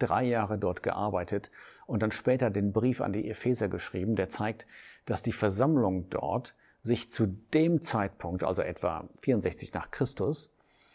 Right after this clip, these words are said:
in einem sehr guten Zustand befand, dass er die höchsten christlichen Wahrheiten dort vorstellen konnte. Die Frage jetzt ist, wie sieht es aus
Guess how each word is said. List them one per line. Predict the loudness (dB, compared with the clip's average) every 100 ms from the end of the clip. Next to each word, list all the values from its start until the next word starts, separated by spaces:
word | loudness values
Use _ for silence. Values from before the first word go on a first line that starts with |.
| -20 -2
in | 4 4
einem | 6 6 6
sehr | 4 2 2 2
guten | 2 2 0
Zustand | 2 0 0 -2 -4
befand, | -6 -6 -4 -4 -8 -14 _ -4
dass | -2
er | 0
die | 0 2
höchsten | 2 0 -2 -2 -2
christlichen | -4 -4 -4 -2 -2
Wahrheiten | 0 -2 -4 -4 -2
dort | -2 -2
vorstellen | -2 -2 -4 -6 -6
konnte. | -8 -8 -10 -14 _ _ _ _ -20 -20 -20 -20 _ _ _ _ _ _ _ _ _ _
Die | -2
Frage | 4 8 8
jetzt | 8 6 4 0
ist, | 0 0 -6 -10
wie | 2 6
sieht | 8 8
es | 6 2
aus | 0 0 -2 -8